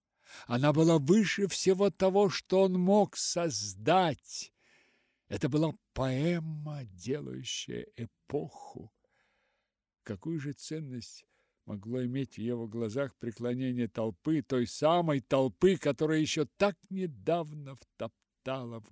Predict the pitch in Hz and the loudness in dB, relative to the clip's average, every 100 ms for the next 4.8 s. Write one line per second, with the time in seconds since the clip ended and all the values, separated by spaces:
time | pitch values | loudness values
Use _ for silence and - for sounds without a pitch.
0 | - 110 117 131 117 - - - - - | -10 -8 -6 -8 -12 -16 -20 -20 -20 -18
1 | 98 101 113 120 107 90 - _ _ _ | -16 -12 -10 -10 -10 -14 -18 _ _ _
2 | _ _ _ - - 113 - 117 110 90 | _ _ _ -14 -10 -10 -12 -10 -10 -10
3 | 87 90 - 127 156 131 - - - 95 | -10 -10 -12 -12 -12 -14 -18 -18 -16 -12
4 | 98 101 - 98 98 95 85 80 | -12 -14 -14 -10 -10 -10 -14 -16